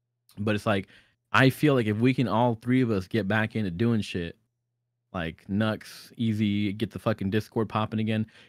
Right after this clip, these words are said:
'Cause that's one thing that kind of annoys the shit out of me, is, like, I get that the three of us aren't active that much on the Discord,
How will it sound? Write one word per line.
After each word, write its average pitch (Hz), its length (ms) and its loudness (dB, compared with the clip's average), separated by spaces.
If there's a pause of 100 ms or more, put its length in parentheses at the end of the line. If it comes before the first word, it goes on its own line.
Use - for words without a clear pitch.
'Cause 139 100 -2
that's 185 160 4
one 196 160 4
thing 202 160 4
that 151 80 0
kind 143 220 0
of 120 60 0
annoys 107 360 2
the 92 80 -4
shit - 280 -4
out 117 140 2
of 120 60 2
me, 123 180 2 (320)
is, 104 120 -2
like, 101 180 2
I 120 120 2
get 131 340 2
that 110 80 0
the 95 80 -2
three 110 280 0
of 117 100 2
us 127 360 -2 (140)
aren't 101 240 -2 (180)
active 95 320 -2
that 120 160 0
much 127 200 -2
on 120 80 -2
the 107 60 -2
Discord, 143 460 -4